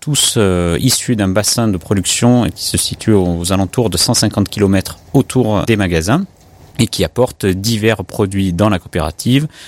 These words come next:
donc des fruits et légumes, des viandes, de la charcuterie, des poissons, des crustacés, des produits laitiers, du fromage, du pain, des boissons, de l'épicerie, sans oublier les cosmétiques naturels, les fleurs et des plantes.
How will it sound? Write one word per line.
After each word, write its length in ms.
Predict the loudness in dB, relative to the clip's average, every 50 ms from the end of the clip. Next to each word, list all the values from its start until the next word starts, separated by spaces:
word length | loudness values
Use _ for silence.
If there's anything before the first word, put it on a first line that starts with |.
| -20 -6 -4
donc 100 | -4 0
des 120 | 0 0
fruits 200 | -2 0 0 2
et 40 | 2
légumes, 720 | 2 2 0 0 0 2 2 4 4 4 4 2 2 0 0
des 120 | 0 -2 -2
viandes, 520 | 0 0 2 2 4 4 2 2 0 0
de 280 | 0 -2 -2 -2 -2 -2
la 100 | -2 -2
charcuterie, 560 | -2 -4 -4 -6 -8 -12 -14 -8 -4 -2 0
des 80 | 0 0
poissons, 680 | 0 -2 0 0 0 0 2 4 4 4 4 2 0 -4 _ _ -6
des 200 | -6 -2 -2 -2
crustacés, 680 | -2 -2 -4 -2 0 0 0 0 0 2 2 2 2 2
des 80 | 0
produits 280 | -4 -4 -6 -4 0 2
laitiers, 480 | 2 0 0 -2 -2 0 2 2 0 0 -4 -12 -20 -20 -20 -18 -18 -20 -20 -20 -4 -2
du 80 | 0 0
fromage, 720 | 0 0 0 2 2 4 2 2 2 0 0 -2 -2 -2 0 -2 -2 -2 -4
du 100 | -4 -4
pain, 440 | -2 0 0 2 2 2 2 0 -2 -6 _ _ -12
des 160 | -4 -2 -2
boissons, 500 | 2 2 0 0 0 -4 -2 2 2 4
de 100 | 4 4 2
l'épicerie, 680 | 0 -2 -2 -4 -2 -2 -2 0 0 2 2 0 -2 -4 -12 -18 -16 -16 -16 -10 -4
sans 260 | -2 0 2 2 2
oublier 340 | 2 0 0 2 2 2 2
les 100 | 2 0
cosmétiques 540 | -2 -2 -4 -2 0 0 0 -2 -2 -4 -4
naturels, 580 | -4 -4 -4 -4 -2 0 2 2 2 0 0 -2
les 120 | -2 -2
fleurs 420 | -2 -2 0 2 2 2 2 0 -4 -8 -16 -4 0
et 380 | 2 2 4 2 2 0 0
des 120 | 0 -2 -2
plantes. 380 | -2 -4 -6 -6 -6 -8 -14